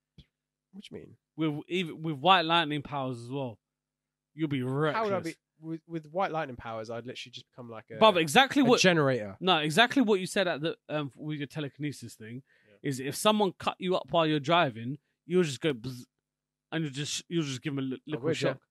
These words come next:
Speaker 1: I would. I'd, I'd, like, if they, they're talking too loudly on their phone, just zzz, shorted.
Speaker 2: Just, just a little.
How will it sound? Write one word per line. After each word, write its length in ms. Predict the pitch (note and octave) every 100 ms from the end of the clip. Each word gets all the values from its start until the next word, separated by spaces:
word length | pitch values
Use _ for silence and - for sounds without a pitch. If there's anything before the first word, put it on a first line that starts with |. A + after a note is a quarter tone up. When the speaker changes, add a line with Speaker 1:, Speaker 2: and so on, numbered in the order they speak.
| _
Speaker 1:
I 40 | B2
would. 240 | C#3+ B2+
I'd, 180 | A#2 B2+
I'd, 240 | B2 C3
like, 220 | C3+ C3 C3+
if 180 | C#3+ -
they, 400 | C#3 C3+ C3 B2 _ _ _ _ _ _ _ _ _ _ _
they're 80 | C3
talking 260 | - D3 C#3+
too 120 | C#3
loudly 340 | B2+ B2+ B2+
on 100 | A#2+
their 100 | A#2+
phone, 320 | A2+ B2 B2+ C3+
just 140 | A#2 _ B2+
zzz, 160 | C3 G3 _ _ _ _ _ _ -
shorted. 300 | - A#2+ -
Speaker 2:
Just, 220 | G#3 D3+
just 180 | D3+ E3+
a 40 | E3+
little. 260 | G3 D3+